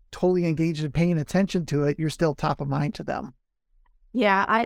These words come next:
Speaker 2: agree with you a hundred percent, Will. I think being top of mind is <clears throat> paramount to mar-, I mean, that essentially it is what marketing is all about.
Speaker 1: Yeah.
Speaker 2: And so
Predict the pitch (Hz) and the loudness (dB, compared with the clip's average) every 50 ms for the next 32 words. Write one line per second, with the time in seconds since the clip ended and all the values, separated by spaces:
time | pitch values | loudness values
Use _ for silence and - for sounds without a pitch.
0 | 233 247 277 285 269 277 302 311 277 269 226 226 208 196 196 - 220 220 214 208 | 0 0 0 0 2 2 0 2 2 0 0 2 0 0 0 0 0 0 0 -2
1 | - - 202 - - 208 190 190 185 185 185 180 180 180 180 180 240 247 254 240 | -4 -6 -10 -4 -2 0 0 0 0 0 0 0 0 0 0 0 0 0 0 2
2 | - 233 220 214 208 - - - 214 208 - 214 196 180 190 180 180 185 214 247 | 2 2 2 2 0 0 2 2 2 2 0 -4 -4 -2 0 2 2 4 4 2
3 | 277 277 254 262 - _ 208 196 190 190 190 180 175 - - - _ _ _ _ | 2 0 -2 -6 -8 _ -2 0 0 0 0 -2 -4 -8 -16 -20 _ _ _ _
4 | - 240 247 220 - - - - - _ _ _ _ _ _ _ - - _ - | -4 -2 -2 -2 -2 -6 -12 -20 -20 _ _ _ _ _ _ _ -18 -18 _ -8
5 | - - 226 220 208 185 175 160 151 135 - - - - _ - 202 190 170 - | -2 0 2 2 2 2 2 0 0 -2 -4 -8 -14 -18 _ -4 -2 -2 -2 0
6 | - 240 247 233 240 202 - - 233 220 - - 285 311 320 - 262 247 240 - | 2 2 2 2 2 -2 -2 -2 -2 -4 0 0 2 2 2 0 -2 -2 0 0
7 | 214 196 - - - 240 233 214 190 180 - 185 185 - - 175 165 160 165 165 | -2 -4 -2 -2 0 2 2 2 0 -2 -4 -4 -4 -2 -2 -2 -2 -2 -2 -4
8 | - 165 160 151 - 156 - 160 160 151 143 151 - 98 95 - - - - - | -6 -8 -6 -6 -6 -6 -4 -2 -2 -2 -2 -2 -2 -4 -4 -4 -6 -8 -14 -18
9 | - _ _ _ - - - - - _ _ _ - 190 185 185 175 - - _ | -20 _ _ _ -8 -8 -8 -8 -10 _ _ _ -2 -2 0 0 -2 -4 -8 _
10 | _ - - - 233 208 202 202 202 196 | _ -16 -4 0 2 2 2 2 0 -2